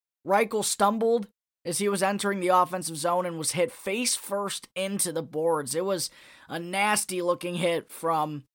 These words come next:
Matt Donovan of the Admirals. Not a good hit there at all.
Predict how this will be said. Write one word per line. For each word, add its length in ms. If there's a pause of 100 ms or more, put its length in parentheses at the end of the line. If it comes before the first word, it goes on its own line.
Matt 340
Donovan 540
of 140
the 160
Admirals. 520
Not 220
a 60
good 240
hit 240 (240)
there 480
at 260 (100)
all. 440